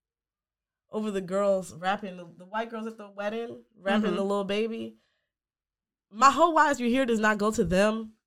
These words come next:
Speaker 1: uh, per se.
Speaker 2: Right.
Speaker 1: Because they didn't really do anything wrong. They were having fun at the wedding. Okay, cool. I'm pretty sure they didn't think this would happen. But what I'm seeing is, once again,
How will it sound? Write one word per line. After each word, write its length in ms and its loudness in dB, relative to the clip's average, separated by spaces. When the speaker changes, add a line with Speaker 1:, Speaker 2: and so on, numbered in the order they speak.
Speaker 1:
uh, 220 -14
per 160 -4
se. 460 -2
Speaker 2:
Right. 260 -6
Speaker 1:
Because 300 2
they 100 4
didn't 240 2
really 200 -4
do 100 -2
anything 340 -2
wrong. 260 0
They 100 -2
were 100 0
having 200 -2
fun 180 -6
at 60 -8
the 80 -4
wedding. 320 -4
Okay, 440 -4
cool. 500 -16
I'm 200 0
pretty 260 0
sure 180 -2
they 240 0
didn't 340 -2
think 280 -8
this 160 -8
would 100 -6
happen. 560 -4
But 220 2
what 260 2
I'm 200 4
seeing 560 -4
is, 760 2
once 280 -4
again, 600 -6